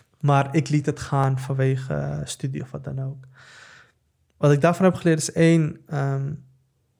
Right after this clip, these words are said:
je hoeft niet per se altijd een carrière van te maken. Als je iets kunstzinnigs doet. Het zij schilderen, kalligraferen, schrijven van poëzie of iets anders. Ehm,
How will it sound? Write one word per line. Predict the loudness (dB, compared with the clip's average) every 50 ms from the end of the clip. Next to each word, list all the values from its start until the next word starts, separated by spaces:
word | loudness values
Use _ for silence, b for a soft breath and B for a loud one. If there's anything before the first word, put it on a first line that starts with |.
| _ _ _ _ _
je | _ -4 0 2
hoeft | 2 2 4 4
niet | 4 4 4
per | 4 2
se | 2 2 2
altijd | 2 0 0 -2
een | 0
carrière | 0 2 2 4 2 2 2
van | 0 -2 -4 -4
te | -4
maken. | -4 -4 -4 -6 -8 -10 -10 -12 -14 -14 -16 -20 _ _ _ _ _ -12
Als | -10 -8
je | -8 -10 -10 -10
iets | -10 -10 -6
kunstzinnigs | -4 -2 -2 -2 -2 -4 -6 -6 -8 -10
doet. | -12 -14 -14 -14 -14 -16 -14 -8
Het | -4 -4 -2 0
zij | 2 4 4 4 4 0
schilderen, | -2 -4 -2 2 4 4 6 6 4 4 4 4 2 0 -2 -2
kalligraferen, | -2 -4 -4 -4 -6 -4 -2 0 2 2 2 2 0 -2 -2 -4 -10 _ _ _ _ _ _ _ -20 -20 _ _ _ B B B B B B B B B B B B B B
schrijven | B -2 -2 0 2 2 4 4 4 4 2 0 0 0 2 2 2 2 0
van | -2 -4 -6 -2
poëzie | 0 2 2 2 2 0 -2 -2 -2 -2 -2
of | -4 -4 -6
iets | -6 -6 -4
anders. | -2 -2 0 0 0 -2 -4 -4 -8 -12 -18 -20 _ _ _ _ _ _ _ -20 -14 _
Ehm, | -4 -4 -2 -2 -4 -6